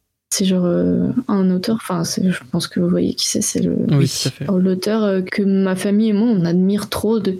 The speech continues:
Speaker 1: qui nous fait trop rire depuis que je suis petite. Et genre, c'est une de mes plus grandes inspirations. <laughs> Genre, euh, du coup, je le vois, et puis déjà, de un, bah, j'avais jamais vu sa tête, donc j'étais, enfin, c'est, ça fait trop bizarre de voir que c'est un humain qui existe en vrai.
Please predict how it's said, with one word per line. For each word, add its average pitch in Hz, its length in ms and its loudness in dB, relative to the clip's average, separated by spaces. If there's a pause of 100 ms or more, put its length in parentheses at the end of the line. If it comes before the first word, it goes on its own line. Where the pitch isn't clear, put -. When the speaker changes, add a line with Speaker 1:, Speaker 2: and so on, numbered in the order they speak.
(140)
Speaker 1:
qui - 120 -2
nous 196 80 0
fait 190 140 -8
trop 214 200 -2
rire 226 180 2
depuis 202 280 -2
que 185 140 -4
je 185 60 -2
suis - 140 -6
petite. 233 260 -2
Et 202 280 0 (520)
genre, 202 220 0
c'est 190 160 -2
une 185 220 2
de 185 80 2
mes 185 160 2
plus 185 160 -2
grandes 202 260 0
inspirations. 202 720 0
<laughs> 214 80 4
Genre, 170 280 0
euh, - 80 -2 (440)
du 214 80 -2
coup, 262 140 2
je 254 80 2
le 233 60 2
vois, 208 340 2
et - 20 2
puis 208 180 -2
déjà, 196 260 0
de 208 220 0
un, 226 160 2
bah, 190 180 2
j'avais 185 200 0
jamais 220 200 2
vu 214 80 0
sa 202 180 -2
tête, 254 240 -2
donc 196 160 2
j'étais, 175 480 0
enfin, 175 220 0
c'est, 160 260 -4 (240)
ça - 100 -4
fait 185 120 -2
trop 202 120 -2
bizarre 214 220 0
de 202 100 0
voir 196 220 -2
que 190 140 -2
c'est 185 160 -2
un 180 100 2
humain 226 340 2
qui 190 220 0
existe 190 300 0
en 185 80 2
vrai. 196 280 0